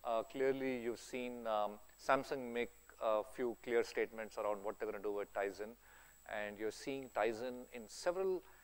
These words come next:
uh, specific, uh, applications, um, automotive being an area where, you know, the, some of the big guys are carefully, uh, evaluating those technologies. So again, as you guys very well know,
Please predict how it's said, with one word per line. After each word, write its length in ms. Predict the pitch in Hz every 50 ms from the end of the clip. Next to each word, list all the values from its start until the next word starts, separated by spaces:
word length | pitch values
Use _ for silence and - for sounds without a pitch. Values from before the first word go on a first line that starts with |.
| - - - - - - - -
uh, 200 | 123 120 117 117
specific, 680 | - - - 139 131 - 165 - - 147 - - - -
uh, 300 | 135 120 110 107 107 - -
applications, 960 | - 110 - - 117 110 - 120 110 - - - 110 107 104 98 - - - -
um, 200 | 110 104 101 107 - -
automotive 560 | 139 131 - 160 143 143 139 - 135 113 107
being 260 | 120 120 117 117 113
an 120 | 113 104
area 360 | 110 110 113 107 113 110 107 101
where, 340 | 92 104 104 101 101 101 98 98 - - - -
you 60 | 113
know, 80 | 107 104 101
the, 120 | 110 110
some 100 | - 123
of 100 | 113 - -
the 60 | 110
big 260 | 92 - 127 117 104
guys 340 | 107 113 107 104 107 98 98
are 140 | 107 101 95 - -
carefully, 540 | - 117 113 - - 117 110 107 104 101 95 - - - - - - - -
uh, 280 | - 110 101 98 98 - -
evaluating 460 | 110 98 101 98 98 98 95 - 98 95
those 180 | 95 98 95 -
technologies. 520 | - - - 90 92 87 - - - - -
So 220 | - 120 107 - - - - - - -
again, 300 | 147 139 190 170 123 - - - - - - - - -
as 380 | 170 156 139 - - - - -
you 160 | - 160 190
guys 240 | 196 202 180 151 120
very 200 | 131 139 139 139
well 160 | 123 127 120
know, 400 | 117 113 120 120 113 110 104 98